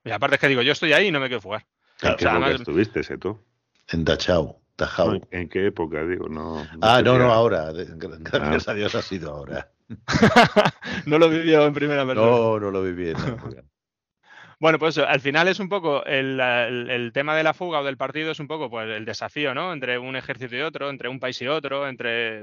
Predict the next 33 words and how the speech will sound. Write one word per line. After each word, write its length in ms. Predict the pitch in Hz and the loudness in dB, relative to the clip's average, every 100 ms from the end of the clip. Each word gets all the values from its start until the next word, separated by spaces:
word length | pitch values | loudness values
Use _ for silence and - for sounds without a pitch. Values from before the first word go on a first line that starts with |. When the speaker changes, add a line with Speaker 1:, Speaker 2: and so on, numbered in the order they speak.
| 110 110 | -12 -10
Speaker 1:
a 80 | |
ver 160 | 110 135 | -8 -4
quién 160 | 131 127 | -2 0
es, 420 | 127 120 - - _ | -2 -4 -10 -18 _
¿no? 180 | _ 127 | _ -8
mejor 280 | 156 117 127 | -8 -8 -8
que 60 | 131 | -2
el 60 | 143 | -2
otro, 180 | 151 | 0
y 60 | 160 | 2
aparte, 340 | 120 131 160 143 | 2 0 -4 -8
eso, 220 | 120 113 | -12 -8
la 80 | 110 | -6
oportunidad 440 | 107 117 117 117 139 | -6 -10 -8 -2 0
de 80 | |
demostrar, 600 | 139 139 120 139 151 156 | 0 -2 -6 0 2 2
de 140 | 135 123 | -2 -8
dejar 200 | 117 127 | -6 -8
en 100 | 127 | -8
ridículo 540 | 131 135 135 143 151 | -10 -10 -6 -6 -6
al 160 | 101 104 | -10 -12
contrario. 460 | 104 98 123 113 | -16 -8 -6 -6
Para 200 | 104 104 104 | -10 -12 -12
los 120 | 104 | -8
alemanes, 320 | 110 113 127 | -6 -4 -8
por 140 | 131 | -10
supuesto, 320 | 127 139 139 117 | -10 -8 -8 -8
ellos 180 | 120 | -8
creen, 260 | - 135 113 _ _ - _ _ | -2 -2 -2 _ _ -20 _ _
pues 160 | 110 101 | -16 -8
ellos 140 | 127 | -8
creen, 280 | - 160 110 92 | 0 0 0 -8
se-, 200 | 107 | -14